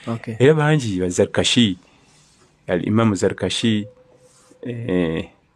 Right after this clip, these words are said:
Speaker 2: ba Imamu Lawzai, bwe, bwe, amannya agasinga ga byalo,
Speaker 1: Mm,
Speaker 2: gye
Speaker 1: mm.
Speaker 2: basibuka. Nisba
Speaker 1: Mm.
Speaker 2: ila al-qarya.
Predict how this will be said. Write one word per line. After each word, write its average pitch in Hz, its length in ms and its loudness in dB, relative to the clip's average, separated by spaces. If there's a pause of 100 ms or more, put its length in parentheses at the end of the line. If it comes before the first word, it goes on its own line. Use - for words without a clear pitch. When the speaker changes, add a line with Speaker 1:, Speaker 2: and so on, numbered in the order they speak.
(480)
Speaker 2:
ba 95 80 2
Imamu 107 280 2
Lawzai, 107 840 0 (800)
bwe, 131 180 2
bwe, 120 140 -2
amannya 139 320 4
agasinga 113 320 2
ga 95 180 -4
byalo, 82 280 -6 (180)
Speaker 1:
Mm, 117 220 -2 (260)
Speaker 2:
gye 92 80 -4
Speaker 1:
mm. 90 60 0
Speaker 2:
basibuka. 90 580 -6
Nisba 107 500 0
Speaker 1:
Mm. 147 60 -12 (320)
Speaker 2:
ila 90 180 -4
al-qarya. 87 560 -8